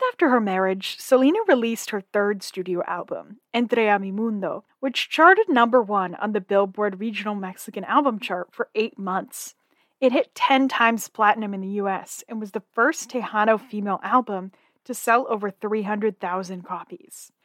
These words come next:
She went on a Mexico U S border press tour, which Selena and E M I Records were very nervous about, as her Spanish was limited, and Mexican-American Tejanos were not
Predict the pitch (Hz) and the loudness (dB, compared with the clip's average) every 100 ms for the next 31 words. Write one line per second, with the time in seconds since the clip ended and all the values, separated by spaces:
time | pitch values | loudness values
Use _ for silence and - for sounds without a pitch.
0 | _ - 277 254 294 - 302 226 208 196 | _ -6 -2 4 2 2 -2 -2 -2 -4
1 | - 262 233 233 208 208 208 190 185 - | -4 -4 0 0 0 -2 2 0 -2 -14
2 | 190 196 202 196 - 185 196 - - - | -8 -4 -2 -4 -6 -8 -8 -8 -10 -10
3 | - - _ - 269 - 311 311 453 480 | -12 -18 _ -4 -2 0 2 4 4 2
4 | 440 392 285 - 294 285 254 247 247 240 | 2 2 0 -4 2 6 8 8 6 6
5 | 240 233 233 220 214 214 220 214 214 208 | 6 6 6 2 2 -2 0 2 0 -4
6 | 311 339 370 330 254 254 233 - 214 190 | 0 4 6 6 6 6 4 0 -2 0
7 | 185 - 277 247 240 254 247 - 320 330 | -2 -4 -2 -2 0 -4 -4 -4 0 2
8 | 302 - 208 202 220 190 170 98 _ _ | 2 -2 -8 -6 -6 -6 -8 -12 _ _
9 | - 247 247 262 330 - 415 330 226 208 | -4 0 2 2 0 -4 -2 0 0 4
10 | 220 226 226 202 175 208 226 233 196 - | 2 2 -2 -4 -8 0 0 2 -2 -6
11 | - 208 208 214 359 | -6 -4 0 2 2